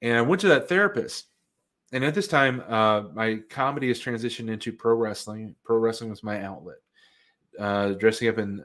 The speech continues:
in, uh, tights and, and getting in a ring and falling down a few times a night, uh, on weekends. That, that was my outlet. I was entertaining people. I was thriving off the crowd. I was bringing people together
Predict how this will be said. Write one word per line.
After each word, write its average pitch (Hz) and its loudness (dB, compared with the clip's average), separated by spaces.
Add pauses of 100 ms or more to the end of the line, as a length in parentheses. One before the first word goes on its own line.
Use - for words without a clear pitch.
in, 98 -6
uh, 95 -10
tights - 2
and, 110 2 (480)
and 107 2
getting 127 6
in 123 4
a 120 6
ring 123 4
and 113 -4
falling 117 0
down 117 2
a 113 -2
few 120 0
times 117 -2
a 110 -4
night, 110 0 (600)
uh, 101 -2
on 101 -6
weekends. 110 -2
That, 110 0
that 123 4
was 131 2
my 123 2
outlet. 110 -2 (100)
I 107 -6
was 110 0
entertaining 170 0
people. 156 0 (240)
I 117 2
was 107 0
thriving 143 0
off 123 0
the 123 -2
crowd. 143 4 (120)
I 117 -2
was 113 4
bringing 139 -2
people 123 0
together 147 0